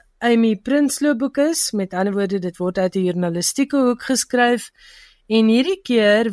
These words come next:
wil dit amper vir 'n mens hier aan die begin van die boek voorkom asof Amy haar Moses gaan teekom as sy oorleef. So baie geluk met Al wat tel. Dis 'n fantastiese boek.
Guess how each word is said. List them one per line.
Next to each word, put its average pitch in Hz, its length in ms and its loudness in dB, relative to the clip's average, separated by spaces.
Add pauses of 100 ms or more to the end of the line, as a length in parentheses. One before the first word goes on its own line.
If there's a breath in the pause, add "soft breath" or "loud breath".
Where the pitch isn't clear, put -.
(160)
wil 190 160 2
dit 277 180 0
amper 240 400 -2
vir 254 200 -4
'n 247 80 2
mens 214 300 0
hier 214 140 -2
aan 214 100 2
die 214 80 0
begin 202 360 -4
van 220 140 -4
die 202 80 0
boek 190 200 -6
voorkom 214 500 -2
asof 185 360 -4
Amy 214 280 0
haar 202 180 2
Moses 214 420 -2
gaan 220 200 -4
teekom 175 420 -4
as 190 180 -2
sy 214 280 0
oorleef. 233 600 -2 (380 loud breath)
So 285 140 -2
baie 262 280 2
geluk 277 340 0
met 262 300 0
Al 220 260 0
wat 220 240 -2
tel. 175 400 -2
Dis 196 220 -4
'n 214 80 -6
fantastiese 208 840 -2
boek. - 380 -18